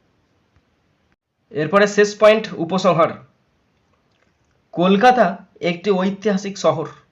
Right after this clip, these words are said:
যা তার প্রাচীন ইতিহাস, সাংস্কৃতিক বৈচিত্র্য ও ঐতিহ্যের মাধ্যমে অনন্য। শহরের অতীতের গাথা ও বর্তমানের গতি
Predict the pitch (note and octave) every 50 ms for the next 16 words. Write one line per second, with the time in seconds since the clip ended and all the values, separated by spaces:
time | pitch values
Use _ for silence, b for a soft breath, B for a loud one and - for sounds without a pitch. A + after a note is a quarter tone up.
0 | _ _ _ _ _ _ A#2+ A2 - D3 D3+ D#3 F#3 F#3 - - E3+ E3+ E3+ E3+
1 | G3+ G3+ G3 E3 D#3 D#3 - F3+ F3+ E3+ - - - _ _ _ _ _ _ _
2 | _ _ _ _ - - - E3 F3 F#3 F#3 - - - G3 G3+ G3+ D#3+ C3+ D#3
3 | E3 D#3+ - F#3+ - - - - F3 D#3+ B2+ - _ _ _ _ _ _ _ _
4 | - D3+ D3 - C#3+ D#3+ D#3+ E3+ E3 - G3 G3+ F3+ E3+ - - E3 D#3 C3+ C#3
5 | C#3+ C#3+ - - F3 E3 C#3+ C3 - - _ _ _ _ _ - B2+ B2+ B2+ B2+
6 | B2+ A#2+ A#2 G#2+ G#2 _ _ _ _ _ _ _ _ _ b b b b b b
7 | b - - - F3 F3+ G3+ A3+ A#3+ B3 G#3+ - G3+ G3+ G3+ A3+ A3 B3 A3+ F#3+
8 | D3+ F3 F#3 F#3 F#3 G3 G3 - - - _ _ _ _ _ - - D3+ E3 D3
9 | C3+ E3+ F3 F3+ F#3 - G3+ F#3+ F#3+ G3 F#3+ E3+ C#3+ - D#3+ F3 E3+ - E3 C#3+
10 | -